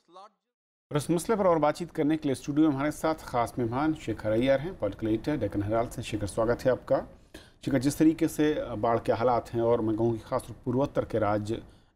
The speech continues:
गुजरात में, राजस्थान में कमोबेश स्थिति बद से बदतर होती जा रही है और जो चर्चा के दरमियान सबसे बड़ी चिंता दिख रही थी वो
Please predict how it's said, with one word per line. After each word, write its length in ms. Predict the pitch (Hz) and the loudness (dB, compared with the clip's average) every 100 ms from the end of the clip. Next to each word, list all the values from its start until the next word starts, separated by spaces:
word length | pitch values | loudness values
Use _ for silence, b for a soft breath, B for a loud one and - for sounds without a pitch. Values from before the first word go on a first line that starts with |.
| - | -8
गुजरात 560 | 104 113 117 120 113 - | -2 0 4 4 2 -2
में, 300 | 107 107 110 | 0 2 0
राजस्थान 580 | 107 110 - - 120 101 | 0 0 -2 -2 0 0
में 160 | 95 | -4
कमोबेश 420 | 92 107 113 113 120 | -2 0 0 -2 -6
स्थिति 460 | - 113 127 131 - b b - | -10 -4 0 0 -4 b b -6
बद 100 | 120 | -4
से 140 | - 120 | -2 0
बदतर 300 | 113 - 110 | 0 0 -2
होती 260 | 98 - | -2 -4
जा 140 | 92 90 | -4 -4
रही 280 | 95 101 101 | -4 -2 -2
है 160 | 98 - - | -4 -8 -6
और 80 | 123 | 0
जो 80 | 143 | 0
चर्चा 320 | 156 156 196 | 2 0 0
के 100 | 175 | 2
दरमियान 280 | 139 139 151 | 2 4 0
सबसे 240 | - - | -4 -6
बड़ी 260 | 127 113 156 | -2 4 2
चिंता 300 | 151 104 104 | 2 -2 -2
दिख 180 | 101 101 | -4 -4
रही 120 | 107 | -4
थी 180 | - 170 b b b | -4 -12 b b b
वो 40 | - | -10